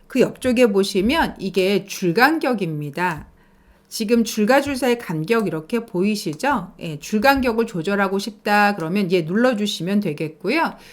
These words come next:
지금 글씨 크기가 삼십이니까 제가 여기를 삼십으로 넣으시면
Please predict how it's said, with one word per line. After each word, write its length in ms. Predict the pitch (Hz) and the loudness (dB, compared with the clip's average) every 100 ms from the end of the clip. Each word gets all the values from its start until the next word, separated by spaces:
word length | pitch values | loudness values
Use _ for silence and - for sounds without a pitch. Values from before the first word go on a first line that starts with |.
| - - | -20 -10
지금 320 | - 277 320 | -4 2 2
글씨 300 | 269 208 294 | 2 0 -2
크기가 340 | 302 254 233 233 | -4 -4 -2 -2
삼십이니까 1300 | 233 370 381 403 359 254 208 - 160 170 190 156 - - _ | -4 -6 0 0 0 -2 -4 -6 -4 0 0 -2 -10 -20 _
제가 260 | - 202 185 | -6 -2 0
여기를 260 | 151 185 190 | 0 -2 -2
삼십으로 600 | - 403 - 370 311 240 | -4 -4 0 -2 -2 -4
넣으시면 760 | 143 160 185 - 214 311 226 | -2 -4 -4 -4 -2 0 -2